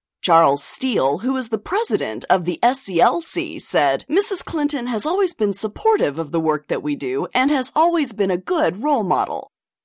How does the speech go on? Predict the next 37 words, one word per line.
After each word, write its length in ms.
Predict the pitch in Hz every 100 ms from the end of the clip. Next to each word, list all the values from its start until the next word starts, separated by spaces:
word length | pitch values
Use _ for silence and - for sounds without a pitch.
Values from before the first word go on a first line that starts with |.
| _ _ -
The 120 | 185
significance 800 | 175 165 160 240 254 165 131 160
of 140 | 160
Clinton's 440 | - 349 339 220 165
appearance 600 | 156 330 339 147 135 -
as 160 | 208
the 140 | 208 -
twenty 380 | - 403 440 294
twenty 340 | 208 165 160
race 360 | 156 247 254 -
for 140 | 185
the 100 | 151
White 340 | 156 220 349
House 260 | 220 147 131
begins 580 | 165 139 151 117 139 147
is 220 | 254 -
not 260 | 415 539 -
lost 460 | 277 320 320 -
on 160 | 160 131
him. 320 | 139 101 - _ _ _ 190
In 120 | 185
the 80 | 165
twenty 360 | - 277 247
sixteen 680 | 196 170 - - 330 359 185
presidential 680 | 165 143 151 147 143 139 131
race, 420 | 131 107 147 -
Trump 300 | - 370 392 -
beat 300 | 165 302 339
Clinton 480 | - 196 139 143 135
by 260 | 165 165 160
five 420 | - 330 370 -
points 380 | 302 339 240 -
in 140 | 147
Georgia, 440 | 160 330 220 120 - - -
but 220 | 190 277
she 240 | - 262
won 560 | 233 196 330 440 147